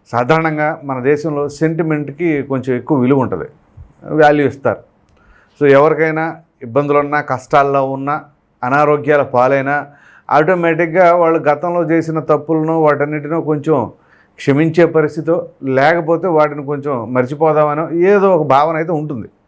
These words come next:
మరి కొడాలి నాని విషయంలో అలాంటిది ఉంటుందా ఉండదా అనేది మాత్రం ప్రజలు నిర్ణయించాలి.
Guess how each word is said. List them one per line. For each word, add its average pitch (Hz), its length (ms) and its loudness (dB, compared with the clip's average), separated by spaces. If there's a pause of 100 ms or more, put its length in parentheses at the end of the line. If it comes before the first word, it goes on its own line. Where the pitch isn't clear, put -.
(720)
మరి 160 140 4
కొడాలి 208 400 4
నాని 226 240 -2
విషయంలో 226 320 0
అలాంటిది 196 320 0
ఉంటుందా 196 360 0
ఉండదా 180 360 -2
అనేది 170 300 0
మాత్రం 165 680 0
ప్రజలు 151 320 2
నిర్ణయించాలి. 127 600 -4